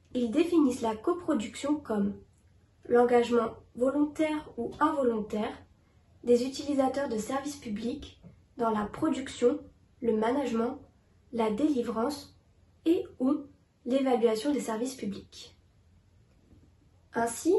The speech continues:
les usagers s'inscrivent dans cette coproduction en partageant ou en créant des données qui viendront alimenter l'I A. Par exemple, l'analyse des médias sociaux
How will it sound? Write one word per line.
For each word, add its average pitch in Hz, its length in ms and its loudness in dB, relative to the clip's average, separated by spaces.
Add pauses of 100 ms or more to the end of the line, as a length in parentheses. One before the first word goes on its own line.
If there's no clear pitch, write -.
(160)
les 240 260 2
usagers 254 420 4
s'inscrivent 285 840 0 (540)
dans 240 100 0
cette 226 240 -2
coproduction 285 800 0 (320)
en 226 140 -2
partageant 294 880 0
ou 247 180 2
en 226 80 2
créant 311 380 0
des 233 120 4
données 240 480 4 (400)
qui 247 140 -2
viendront 247 360 2
alimenter 226 500 0
l'I 220 180 -2
A. 196 120 -6 (1120)
Par 233 160 2
exemple, 220 420 0 (720)
l'analyse 277 560 4
des 240 100 10
médias 240 300 6
sociaux 240 560 0